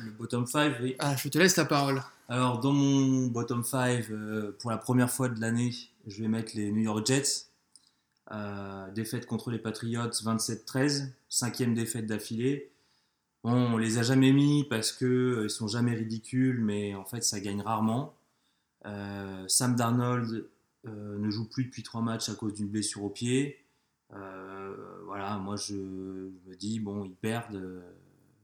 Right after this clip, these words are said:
Speaker 1: c'est le moment de les mettre, quoi. Ils sont à, à trois huit, euh, c'est quand même moche.
Speaker 2: Ils ont évité le, le pire du pire, mais là, ils
Speaker 1: Voilà.
Speaker 2: font leur une entrée, euh,
Speaker 1: En deux,
Speaker 2: fracassant.
Speaker 1: en deux, également à trois huit, les Jacksonville Jaguars.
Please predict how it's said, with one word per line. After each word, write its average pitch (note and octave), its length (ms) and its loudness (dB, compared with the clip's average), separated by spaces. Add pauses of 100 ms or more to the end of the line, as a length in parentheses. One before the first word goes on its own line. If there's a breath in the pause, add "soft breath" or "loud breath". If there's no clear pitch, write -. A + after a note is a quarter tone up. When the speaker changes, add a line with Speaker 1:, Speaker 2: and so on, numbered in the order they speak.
(440)
Speaker 1:
c'est - 140 -12
le F2+ 60 -6
moment G2+ 240 -2
de G2 40 -4
les G2 60 -6
mettre, F#2 300 -10
quoi. F#2+ 120 -20 (960)
Ils - 60 -10
sont A2 180 -6
à, F#2+ 200 -6
à G2 160 -8
trois - 260 -4
huit, G#2 380 -4 (480)
euh, - 20 -20 (220)
c'est - 160 -10
quand G#2 100 -10
même G2 160 -8
moche. - 320 -12 (140)
Speaker 2:
Ils D3 160 2
ont D3+ 60 6
évité D3 380 4
le, D3 340 4 (180)
le D#3 80 0
pire D#3+ 240 6
du D#3 100 4
pire, E3 260 8
mais D3+ 120 6
là, D3+ 180 10
ils C#3+ 240 2
Speaker 1:
Voilà. - 200 -12
Speaker 2:
font - 120 -2
leur D#3 140 4
une D3+ 120 4
entrée, D3+ 300 2
euh, C#3+ 60 0 (400)
Speaker 1:
En B2+ 140 4
deux, D#3 220 10
Speaker 2:
fracassant. D3+ 400 2 (120)
Speaker 1:
en C3 180 2
deux, C#3 320 6
également C3 420 6
à B2 60 4
trois B2 220 -2
huit, B2 320 -2
les A2 180 0
Jacksonville A2 480 0
Jaguars. A2+ 600 -2